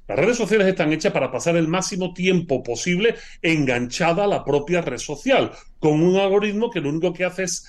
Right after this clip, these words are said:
encogerte el mundo y mostrarte solo aquello que te seduce,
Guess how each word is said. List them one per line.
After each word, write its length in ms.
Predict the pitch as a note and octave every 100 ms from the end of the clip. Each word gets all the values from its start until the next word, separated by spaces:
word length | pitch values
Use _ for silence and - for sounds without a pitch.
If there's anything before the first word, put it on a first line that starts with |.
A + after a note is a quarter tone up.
| -
encogerte 760 | D3+ D3 C3+ C3 G3+ G3+ - F#3
el 140 | E3+
mundo 560 | G3+ A#3 E3 D3 E3 - -
y 100 | F3
mostrarte 540 | E3+ D#3+ F3+ G3 G3+ G#3+
solo 460 | - G#3+ E3 F3
aquello 340 | D#3+ F3 F3+ G#3
que 80 | G3+
te 140 | G3+
seduce, 560 | G3 F#3+ D4+ - A#2